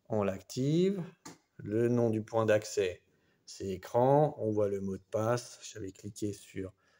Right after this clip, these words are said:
rendre le mot de passe visible. Là, on fait OK. Quand tout ça, c'est fait,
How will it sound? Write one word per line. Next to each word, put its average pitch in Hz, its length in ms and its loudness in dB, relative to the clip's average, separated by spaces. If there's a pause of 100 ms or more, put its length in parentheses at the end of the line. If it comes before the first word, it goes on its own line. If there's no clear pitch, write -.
(200)
rendre 95 180 -8
le 95 60 -12
mot 95 140 -8
de 92 40 -14
passe 95 240 -10
visible. 139 640 -2 (1000)
Là, 135 440 6
on 113 100 -4
fait - 380 -6
OK. 135 280 0 (4000)
Quand 127 160 6 (120)
tout 214 140 0
ça, 185 300 8
c'est 123 180 2
fait, 143 580 4